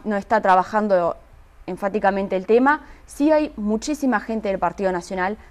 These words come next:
tanto del sector de la Alianza como del sector de Lacalle POU, que están fervientemente en contra de la baja y que, eh, conformaron su propio espacio, que es el de Blancos No a la Baja, y están militando con mucha fuerza en contra de la baja.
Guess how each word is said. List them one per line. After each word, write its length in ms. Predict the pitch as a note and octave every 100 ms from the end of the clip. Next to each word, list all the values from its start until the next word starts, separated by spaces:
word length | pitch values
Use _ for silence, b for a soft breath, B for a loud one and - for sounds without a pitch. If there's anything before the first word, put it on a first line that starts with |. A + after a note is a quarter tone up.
| b
tanto 380 | - E4 E4+ B3
del 100 | G3
sector 340 | F3 E3+ G3 G3
de 100 | F3+
la 100 | D#3+
Alianza 420 | F3+ F3+ F#3 E3+
como 240 | G3 F#3+
del 100 | F3+
sector 280 | F3 E3+ E3+
de 80 | F3
Lacalle 340 | E3 E3+ -
POU, 300 | F3 G3 A#3+ b b b -
que 80 |
están 380 | F#3+ - G#3 F#3+
fervientemente 720 | - F3 G3+ C#4+ C#4 B3 G#3+ F#3+
en 80 |
contra 320 | F3+ F3+ F3+ F3
de 60 |
la 100 | E3
baja 400 | F3 G#3 - C#4
y 120 | B3
que, 200 | A3+ F#3 F3 -
eh, 320 | F3 D#3+ D#3 -
conformaron 600 | - F#3 F#3 A#3+ D#4+ C4+
su 160 | A3+ F#3+
propio 340 | - G3+ G3+
espacio, 560 | G#3 - G3+ - B3+ B3+
que 80 | G3
es 100 | -
el 80 | F#3
de 100 | F3
Blancos 320 | F#3 F#3+ F#3+
No 80 | F#3
a 40 |
la 120 | F3+
Baja, 320 | F3+ F#3 - C#4
y 80 |
están 240 | A3+ G#3 A3
militando 400 | G#3+ F3+ G#3 A3
con 160 | F3+
mucha 320 | F#3+ B3 C4 A#3+
fuerza 320 | A3 G3 F3+
en 100 | E3
contra 280 | E3 E3 D#3+
de 60 |
la 120 | D#3
baja. 320 | D3+ D#3 -